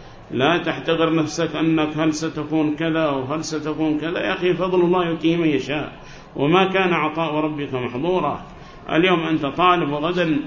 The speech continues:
عالم بإذن الله سبحانه وتعالى، واليوم أنت بادئ،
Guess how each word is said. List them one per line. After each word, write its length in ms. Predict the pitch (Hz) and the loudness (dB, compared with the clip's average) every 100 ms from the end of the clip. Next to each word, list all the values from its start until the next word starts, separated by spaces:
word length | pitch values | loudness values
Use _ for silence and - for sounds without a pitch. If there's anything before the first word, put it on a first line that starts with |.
| - | -6
عالم 480 | 135 170 226 196 165 | 0 2 4 2 0
بإذن 320 | 156 165 156 | -2 0 2
الله 240 | 156 151 143 | 2 2 0
سبحانه 760 | 143 143 147 143 131 139 143 - - - - | -4 -6 -2 -2 0 -2 -4 -6 -10 -12 -12
وتعالى، 520 | 139 135 139 160 135 | -8 -2 0 2 0
واليوم 480 | 123 131 160 175 156 | 0 0 2 4 4
أنت 240 | 147 147 135 | 2 0 0
بادئ، 480 | 135 165 165 156 | 2 2 2 -2